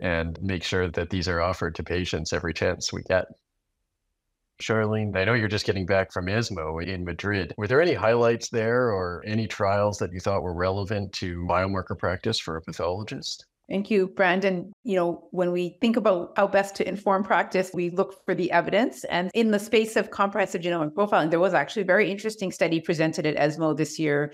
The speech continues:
Speaker 2: called the capisco trial, focusing on cancers of unknown primary, which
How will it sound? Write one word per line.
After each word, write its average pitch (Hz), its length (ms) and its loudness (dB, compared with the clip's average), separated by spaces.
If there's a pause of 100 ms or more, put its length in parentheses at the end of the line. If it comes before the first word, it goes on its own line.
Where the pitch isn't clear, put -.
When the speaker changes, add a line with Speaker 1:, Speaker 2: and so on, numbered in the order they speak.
Speaker 2:
called 175 200 2
the 170 80 2
capisco 190 640 -2
trial, 175 560 2 (100)
focusing 285 460 2
on 180 200 2
cancers 214 540 0
of 190 180 -2
unknown 175 320 0
primary, 147 600 -2
which 156 220 -2